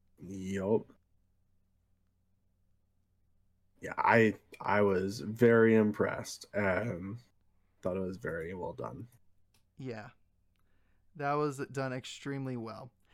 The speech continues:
Speaker 2: And then the entire thing with the augur who did it.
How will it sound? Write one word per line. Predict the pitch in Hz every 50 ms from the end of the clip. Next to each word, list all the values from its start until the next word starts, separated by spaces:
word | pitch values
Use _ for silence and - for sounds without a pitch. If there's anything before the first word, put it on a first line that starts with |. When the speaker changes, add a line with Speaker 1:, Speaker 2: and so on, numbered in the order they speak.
| _ _ _ _ -
Speaker 2:
And | 151 151 143
then | 139 139 139 135
the | 135 139
entire | 139 127 - - 156 156 156 156 156
thing | 143 - - 143 143 139 131
with | 127 131 127 123 _
the | - 127 131 127 -
augur | - 127 127 127 127 131 131 123
who | 120 131 123
did | - - 120 117
it. | 123 147 165 -